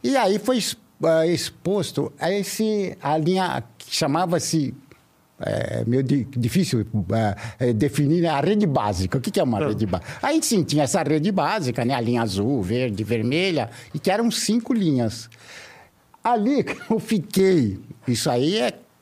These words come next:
Speaker 1: problema meu, eu que
Speaker 2: Tá.
Speaker 1: pensei, eu falei, por que que eu pensei o seguinte?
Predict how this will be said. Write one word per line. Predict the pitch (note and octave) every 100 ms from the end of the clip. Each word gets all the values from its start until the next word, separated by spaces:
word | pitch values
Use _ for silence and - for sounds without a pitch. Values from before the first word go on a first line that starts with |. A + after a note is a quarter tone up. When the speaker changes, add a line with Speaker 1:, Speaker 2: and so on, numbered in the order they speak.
| _ _ _ _ _ _ _ _ _ -
Speaker 1:
problema | C#3 B2+ G3 B3+
meu, | A#3+ F3 B2+
eu | A#2+ G3 C4
que | C4+
Speaker 2:
Tá. | -
Speaker 1:
pensei, | G#3 C3+ F#3+ B3+ F3 A2 B2 - - - - _
eu | G3+
falei, | G3+ G3 F3 D#3 - - _
por | C4+ C#4
que | - G#3+
que | -
eu | B2+
pensei | C#3 B2+ - C3+ B2+
o | - D3+
seguinte? | - E3+ D3+ D3 A#2 - F#2+